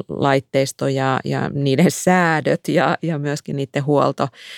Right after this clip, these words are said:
huolto- ja puhdistusasiat. Ruokaturvallisuus tietysti tulee niinku siinä kohtaa tosi tärkeänä ja, ja näistä kaikista osa-alueista me tietysti sitten järjestetään myöskin jatkokoulutusta ja, ja tarvittaessa sitten, ö,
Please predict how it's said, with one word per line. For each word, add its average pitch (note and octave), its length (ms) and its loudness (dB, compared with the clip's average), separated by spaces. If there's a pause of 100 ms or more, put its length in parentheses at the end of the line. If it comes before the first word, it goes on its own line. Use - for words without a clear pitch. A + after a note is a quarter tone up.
(240)
huolto- E3 300 4
ja D#3+ 100 4
puhdistusasiat. D3 880 -2
Ruokaturvallisuus C#3+ 960 2
tietysti C3 440 -6
tulee C#3 260 0
niinku C3 220 -4
siinä C3+ 220 0
kohtaa C#3+ 380 -2 (140)
tosi D3 240 -2
tärkeänä C#3+ 540 -2
ja, C#3+ 180 2 (360)
ja E3 60 4
näistä F#3+ 240 4
kaikista F3 380 0
osa-alueista D#3+ 540 0
me D#3 100 -2
tietysti D#3 300 -2
sitten D3 400 -2 (520)
järjestetään D#3 520 2
myöskin C#3 440 0 (600)
jatkokoulutusta G3 960 2
ja, E3 340 4
ja D3+ 160 -2
tarvittaessa D3 720 -2
sitten, D3 440 -2
ö, - 40 -2